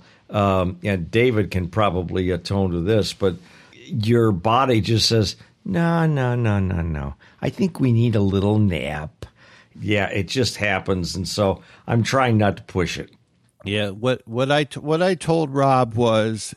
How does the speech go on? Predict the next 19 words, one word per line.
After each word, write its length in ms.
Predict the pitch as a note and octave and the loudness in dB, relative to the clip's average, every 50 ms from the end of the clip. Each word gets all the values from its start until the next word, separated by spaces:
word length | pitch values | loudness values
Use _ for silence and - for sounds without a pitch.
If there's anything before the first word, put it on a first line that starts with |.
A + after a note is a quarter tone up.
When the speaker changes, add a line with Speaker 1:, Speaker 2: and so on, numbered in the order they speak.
| _ _ | _ _
Speaker 2:
you 260 | - G#2 G#2+ G2+ A2+ | -10 -8 -6 -4 -4
know, 280 | A#2+ A#2+ A#2+ A#2 A#2 F#2 | -2 -2 -2 -2 -4 -6
what, 360 | B1+ G2 G#2 A#2+ C3 - - - | -8 -6 -2 0 0 0 -2 -2
what 200 | - C3 B2+ G#2+ | -2 -2 0 0
most 300 | B2+ C3+ C#3+ E3 D#3+ - | 0 0 0 0 0 -2
people 340 | - - E3 D3+ - D3+ C#3+ | -6 -8 -6 -4 -4 -4 -4
don't 260 | B2+ C#3+ C3+ C3 A2 | -2 -2 -2 -2 -2
realize 540 | G2+ C3 B2 A#2 A2 A2+ A2+ A#2 A#2 - - | 0 0 0 0 0 -2 -2 -4 -4 -4 -4
is 220 | A2 A2+ G#2 - | -4 -4 -6 -8
the 100 | - F#2+ | -10 -10
surgery's 760 | E2 - - - C#3 D3+ D#3+ C#3 B2+ C#3 C3+ B2 A#2+ G#2+ - | -10 -6 -2 2 2 2 2 2 2 4 4 4 4 2 0
the 220 | - A#2 G#2 - G#2+ | -2 -4 -4 -2 -2
easy 280 | A2 G#2 E2+ F#2+ F2+ | -2 -2 -2 -2 -4
part. 400 | E2+ - F2+ D#2 B1 - - - - _ _ _ _ _ _ _ - - _ _ _ _ - | -4 -4 -6 -6 -6 -6 -10 -18 -20 _ _ _ _ _ _ _ -20 -20 _ _ _ _ -4
It's 280 | - A2+ F#2+ - - - | -2 -2 -2 -4 -6 -4
the 120 | - A2 | -2 0
recovery 680 | G2+ G#2 A2+ G#2+ - - C#3 C3 A2+ G2+ G#2 G2+ F#2+ F2+ | 2 2 0 0 0 2 2 2 2 0 -2 -2 -2 -2
that's 260 | D#2+ F2+ F2+ - - | -4 -6 -8 -8 -8
hard. 440 | - G2 F#2 D#2+ D2+ D2+ D2 C2 | -8 -6 -4 -4 -4 -6 -8 -10